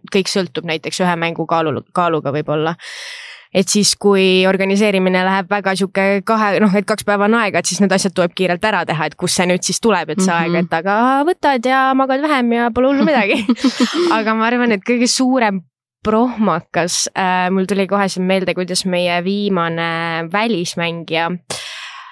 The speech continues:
Speaker 1: äh, tuli kohale ja kui sa nii-öelda, äh, sa pead registreerima nii-öelda mängija siis oma kod-, nii-öelda Eesti liigasse. Ja selleks, et seda teha, äh, sa pead saama siis teise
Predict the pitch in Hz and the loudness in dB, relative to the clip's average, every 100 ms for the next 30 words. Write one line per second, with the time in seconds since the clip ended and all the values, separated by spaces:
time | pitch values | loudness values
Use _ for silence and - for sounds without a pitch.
0 | - - 175 175 170 175 - 208 214 196 | -8 -2 0 0 0 -2 -2 2 2 2
1 | 180 175 175 170 - _ _ _ 196 196 | 0 -2 -4 -8 -12 _ _ _ 0 2
2 | 233 285 349 392 220 208 208 220 226 208 | 2 2 2 0 0 0 0 0 0 2
3 | 202 208 208 190 196 190 175 - _ _ | 2 0 0 0 0 0 -4 -12 _ _
4 | _ _ _ _ _ - - - 185 185 | _ _ _ _ _ -16 -12 -4 0 2
5 | 185 185 185 185 202 185 214 196 202 185 | 2 2 2 0 -2 0 0 0 -2 -2
6 | - 226 208 185 175 175 175 170 180 196 | -2 0 0 0 0 0 -2 -2 0 0
7 | 196 175 170 175 190 180 175 185 - 190 | 0 -2 -6 -2 0 0 0 -4 -4 -2
8 | 180 175 170 170 - 180 196 156 - - | 0 0 -2 -4 -4 -2 -2 -2 -4 -6
9 | 170 - - - - - - - - 190 | -6 -10 -20 -18 -18 -18 -20 -8 0 2
10 | 185 254 311 - 220 - 202 185 214 240 | 2 2 0 0 -4 -2 -4 -2 0 2
11 | 285 339 359 - 208 208 208 214 202 208 | 2 0 -2 -2 0 2 2 0 0 -2
12 | 202 233 214 202 190 190 190 - 214 233 | 0 0 0 0 0 -2 -6 -2 0 2
13 | 226 - 196 | 0 0 0